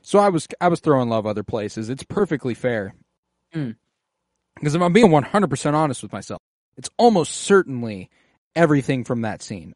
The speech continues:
Speaker 1: I love, love the "Can you read my mind" scene. Um, every time we've ever discussed on this podcast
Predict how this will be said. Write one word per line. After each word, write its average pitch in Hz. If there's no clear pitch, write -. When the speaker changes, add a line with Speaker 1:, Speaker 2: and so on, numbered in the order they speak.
Speaker 1:
I 151
love, 147
love 147
the 131
"Can 123
you 113
read 110
my 104
mind" 98
scene. -
Um, 98
every 151
time 165
we've 139
ever 135
discussed -
on 127
this 110
podcast 131